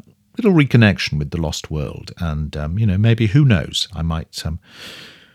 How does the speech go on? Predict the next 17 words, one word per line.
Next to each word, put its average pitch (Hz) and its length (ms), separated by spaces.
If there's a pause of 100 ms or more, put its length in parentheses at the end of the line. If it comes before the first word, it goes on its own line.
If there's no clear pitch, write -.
(680)
I 107 60
might, 104 420
uh, 110 100
manage 117 600 (120)
to, 120 360
uh, 117 280
to - 100
get 120 200
another 131 280
chapter - 320
done 101 160
before 110 220
the 113 60
next - 420
inevitable 117 760 (460)
lockdown. 92 640 (260)
Uh, 85 220